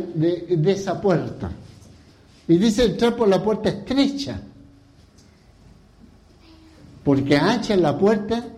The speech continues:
y espacioso el camino que lleva a la perdición. Es más fácil seguir la perdición.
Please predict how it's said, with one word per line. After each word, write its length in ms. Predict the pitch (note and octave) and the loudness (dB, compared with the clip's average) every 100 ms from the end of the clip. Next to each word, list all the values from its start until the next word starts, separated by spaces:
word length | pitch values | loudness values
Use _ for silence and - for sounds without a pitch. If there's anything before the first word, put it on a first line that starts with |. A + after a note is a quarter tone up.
| - - - | -20 -14 -2
y 80 | D3 | -2
espacioso 520 | D3 C#3+ - G3 G3+ | 0 -2 0 0 0
el 80 | - | 0
camino 380 | F3 F#3+ G#3 F#3+ | 2 2 2 0
que 120 | E3 | 0
lleva 340 | D#3+ G#3+ A3+ F3 | 2 2 0 -2
a 20 | |
la 260 | F#3 C4 - - - - - _ - - - | -4 -6 -10 -20 -20 -20 -20 _ -20 -20 -10
perdición. 560 | D#3+ F3 G3 - D4+ - - - - _ - - - - - - - | -6 -2 -4 -4 -8 -10 -14 -20 -20 _ -20 -20 -20 -20 -20 -16 -4
Es 120 | F#3+ | 0
más 260 | G3+ G3+ - | 2 0 -2
fácil 400 | A#3 - A#2 G2+ - - - - _ _ - - - - | -8 -8 -10 -10 -14 -20 -20 -20 _ _ -20 -20 -20 -10
seguir 380 | - D#3+ F3+ F#3 | 0 2 2 0
la 160 | F3+ | 0
perdición. 560 | F3+ D3+ D#3 - F#3 | -2 -4 -4 -4 -6